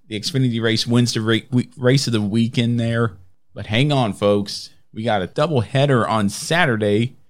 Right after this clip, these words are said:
And on Sunday, you have the Folds of Honor Quick Trip five hundred from Atlanta starting on at, starting at three P M Eastern Standard Time on Fox on Sunday. That's March twenty-first. Xfinity's is gonna have the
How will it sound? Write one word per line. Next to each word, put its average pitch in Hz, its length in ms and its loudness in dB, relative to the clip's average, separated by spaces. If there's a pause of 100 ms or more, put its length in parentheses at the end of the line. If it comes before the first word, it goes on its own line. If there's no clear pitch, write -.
(160)
And 113 160 -4
on 110 100 -2
Sunday, 120 540 0
you 107 200 -2
have 110 300 -2
the 101 240 0
Folds 127 280 2
of 120 120 0
Honor 123 240 0
Quick 127 260 -4
Trip 120 220 -2
five 113 260 -2
hundred 120 340 -2 (180)
from 117 240 0
Atlanta 117 580 -2
starting 110 300 -2
on 101 320 0 (500)
at, 90 200 -10 (180)
starting 131 380 0
at 110 240 -2
three 202 240 0
P 127 200 -2
M 110 100 0
Eastern 104 280 -4
Standard 104 320 -6
Time 110 180 -2
on 98 120 -2
Fox 110 520 -6
on 92 160 -4
Sunday. 131 600 -2
That's 104 200 -4
March 98 200 -4
twenty-first. 113 580 -2
Xfinity's 175 640 -2 (580)
is 120 180 -8
gonna 120 180 0
have 120 240 -2
the 117 200 -6